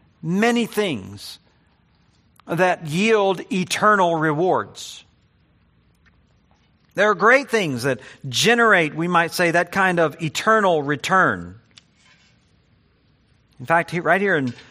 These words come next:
the Sermon on the Mount, back in Matthew chapter five, Jesus, you remember, already told us about those who are poor in spirit, inheriting the kingdom of heaven, and those who are meek,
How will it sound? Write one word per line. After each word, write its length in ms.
the 80
Sermon 260
on 140
the 60
Mount, 280
back 240
in 140
Matthew 320
chapter 320
five, 320
Jesus, 420
you 100
remember, 380
already 380
told 280
us 320
about 240
those 300
who 100
are 120
poor 360
in 120
spirit, 420
inheriting 680
the 80
kingdom 440
of 80
heaven, 360
and 120
those 300
who 100
are 160
meek, 580